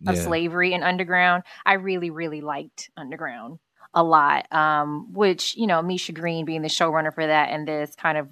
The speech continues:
Speaker 1: really gave, like, um, credence to my excitement for this and made me even more excite-, excited. But tonally, like, I think there's, like, a lot more they can get away with. Um, and apparently, like,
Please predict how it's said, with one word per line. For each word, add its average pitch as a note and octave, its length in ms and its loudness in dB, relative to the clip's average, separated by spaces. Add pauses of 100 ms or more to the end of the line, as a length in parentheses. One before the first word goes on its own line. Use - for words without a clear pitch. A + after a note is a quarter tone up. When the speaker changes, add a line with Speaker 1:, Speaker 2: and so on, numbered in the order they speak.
(140)
Speaker 1:
really E3 320 -6
gave, D3+ 400 -8
like, C#3 400 -8
um, C3+ 400 -10 (800)
credence D3+ 340 -2
to - 80 -6
my D3 140 0
excitement F3+ 560 -2 (400)
for B3+ 100 4
this C4 260 6
and F#3 120 4
made F3 100 2
me D#3+ 180 -2
even D#3+ 200 -4
more D#3 240 -2
excite-, B3+ 380 0
excited. C4 600 -2 (440)
But F#3+ 480 6 (1600)
tonally, C#4 600 6
like, G3 280 6
I F#3 100 4
think A3+ 320 -6
there's, G3 300 -2
like, F3 180 2
a F3 80 0
lot E3 300 6
more F3+ 160 0
they E3 180 -6
can E3 160 -10
get D#3+ 140 -4
away D3 320 -6
with. F3+ 240 -2 (260)
Um, D3+ 420 -2
and E3+ 120 -6
apparently, D#3+ 500 0
like, D3+ 320 -4